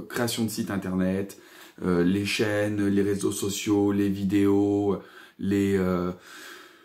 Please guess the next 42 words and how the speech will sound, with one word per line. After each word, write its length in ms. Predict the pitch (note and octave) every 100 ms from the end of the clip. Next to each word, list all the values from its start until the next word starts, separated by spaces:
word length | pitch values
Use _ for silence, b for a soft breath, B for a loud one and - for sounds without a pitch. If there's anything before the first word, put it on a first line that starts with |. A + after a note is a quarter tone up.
| B
les 100 | A#2+
formations, 1120 | A#2 B2+ A#2+ A2+ A#2 - B2 A#2+ A#2 A#2 A#2 G#2+
euh, 60 | G2
voilà, 260 | G2 G2 F#2+
je 80 |
suis 100 | -
parti 300 | G2 G#2 -
dans 100 | A#2
tout 160 | A2 C#3
ce 80 | -
truc-là, 500 | A#2+ G2+ G#2+ G#2+ G#2+
créer 260 | - B2
tout 120 | A#2+ G#2+
ça, 340 | G2 G2 G#2
et 40 |
c'est 160 | G2 G#2
une 80 | G2
super 440 | - C#3 B2 A#2
aventure, 400 | G#2 G2 F#2+ G#2+
c'est 200 | - G2+
génial, 320 | G2 G2 F#2+
donc 80 | G2
j'ai 100 | F#2+
vraiment 220 | F#2+ G#2
envie 100 | G2+
de 60 | G2
te 80 | G2
partager 500 | - - A2+ G2+ G2
ça, 300 | G2 G2 F#2+
yes, 400 | F#2+ G#2+ A2+ - G#2+
et 180 | G#2
c'est 200 | - A#2 A2
pour 180 | G2
cette 220 | F#2+ A2 -
raison 220 | F#2 F#2
que 280 | F#2 - - B B -
je 160 | G#2
te 260 | G#2 - G#2+
fais 240 | G2 A2
des 260 | G2 A2 -
vidéos, 520 | F#2+ A#2+ A2+ F#2 E2+ B B B B
voilà. 260 | F2+ F2